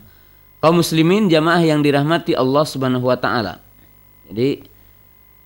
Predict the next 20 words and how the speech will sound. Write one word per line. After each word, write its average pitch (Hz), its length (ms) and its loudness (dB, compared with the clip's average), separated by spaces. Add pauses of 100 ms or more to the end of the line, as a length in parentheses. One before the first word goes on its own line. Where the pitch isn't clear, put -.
ini 160 320 0
adalah 156 240 2
poin-poin 139 480 0
yang 139 160 0
sangat 127 320 -6
penting 151 240 -4
untuk 123 320 -6
kita 120 160 -6
pahami, 107 640 -4
untuk 110 320 -10
para 110 240 -4
wanita 104 320 -4
untuk 104 240 -10
pahami, 95 480 -10
ya. 85 60 -20 (2000)
Kemudian 175 360 2
sekarang 196 560 0
kita 170 320 -2
akan 156 160 0
bahas, 120 640 -4